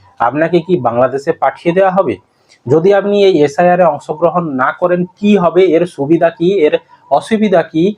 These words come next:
কেন সরকার এই এসআইআর করাচ্ছে? এই সম্পূর্ণ বিষয়গুলো নিয়ে আমরা আজকের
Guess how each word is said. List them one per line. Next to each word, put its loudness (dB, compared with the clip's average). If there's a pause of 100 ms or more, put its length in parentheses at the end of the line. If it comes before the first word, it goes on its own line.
(300)
কেন 0 (100)
সরকার 0
এই 0
এসআইআর 0 (100)
করাচ্ছে? 0 (380)
এই 2
সম্পূর্ণ -2
বিষয়গুলো 0
নিয়ে -2
আমরা 0 (120)
আজকের -2